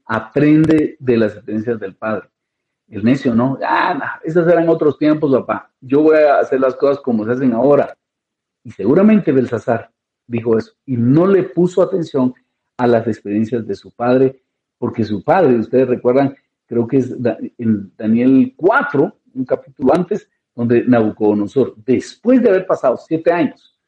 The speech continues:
con este problema mental que lo tiró a vivir con asnos salvajes y con bueyes, eh, él escribe y dice, "El Dios eterno es el que pone y quita reyes". Él deja una, un escrito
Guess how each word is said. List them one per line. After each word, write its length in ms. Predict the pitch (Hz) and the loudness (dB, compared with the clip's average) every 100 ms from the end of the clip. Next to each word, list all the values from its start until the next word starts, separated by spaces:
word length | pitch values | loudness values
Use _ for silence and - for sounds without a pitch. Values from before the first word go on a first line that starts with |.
| _ | _
con 200 | - 110 | -6 -4
este 180 | 127 123 | -2 -4
problema 420 | 135 117 131 160 | -2 0 2 2
mental 520 | 139 113 - 110 98 | 2 2 0 -2 -4
que 120 | - | -6
lo 180 | 104 98 | -4 -4
tiró 460 | - 107 156 147 - - _ _ | -4 0 0 0 -4 -16 _ _
a 180 | 110 107 | -4 -2
vivir 340 | 104 127 165 | 0 0 0
con 200 | - 120 | 0 -2
asnos 380 | - 147 151 139 | -2 -6 -4 -4
salvajes 520 | 123 127 147 - 101 | -4 0 0 -2 -10
y 60 | - | -14
con 180 | - 110 | -16 -2
bueyes, 540 | 160 208 202 196 - _ _ _ _ | 0 4 4 2 -4 _ _ _ _
eh, 340 | - 120 110 - _ | -2 -2 -2 -8 _
él 160 | 135 147 | -2 0
escribe 320 | 127 156 151 | 0 0 2
y 40 | |
dice, 260 | 139 139 127 | 2 0 -2
"El 280 | 131 107 104 | 0 0 -2
Dios 400 | 127 196 269 285 | 2 4 4 0
eterno 420 | 285 - 247 - _ _ | -4 -6 -6 -6 _ _
es 140 | 156 | -10
el 140 | 151 131 | -8 -8
que 200 | - - | -10 -8
pone 380 | - 226 247 240 | 0 2 4 0
y 60 | 175 | -2
quita 320 | 185 175 165 | -6 -2 -2
reyes". 320 | 175 170 143 _ _ | 0 -2 -4 _ _
Él 160 | - 123 | -4 0
deja 300 | 202 302 320 | 0 -2 -2
una, 460 | 202 196 143 - _ _ | -2 0 -4 -6 _ _
un 160 | 165 175 | 0 0
escrito 800 | 127 - - 220 220 - 120 | 0 -6 -4 -4 -2 -4 -8